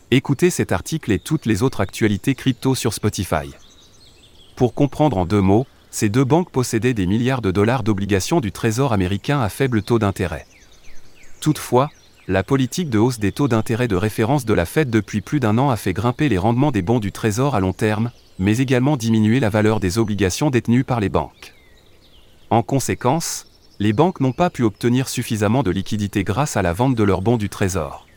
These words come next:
Ainsi, elles étaient dans l'impossibilité de payer les nombreux clients qui essayaient de retirer leur argent des banques.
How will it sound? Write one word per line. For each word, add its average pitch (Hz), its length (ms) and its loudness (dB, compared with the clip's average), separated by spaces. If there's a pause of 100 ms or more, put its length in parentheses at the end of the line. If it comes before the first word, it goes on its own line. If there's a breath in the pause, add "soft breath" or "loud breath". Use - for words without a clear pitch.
(920)
Ainsi, 123 420 0 (340)
elles 107 220 0
étaient 170 200 0
dans 127 100 2
l'impossibilité 117 800 0
de 107 80 2
payer 120 320 2
les 101 80 2
nombreux 110 320 2
clients 135 320 0
qui 120 180 -2
essayaient 113 380 0
de 98 60 2
retirer 110 440 0
leur 110 140 2
argent 104 260 0
des 92 120 0
banques. - 440 -4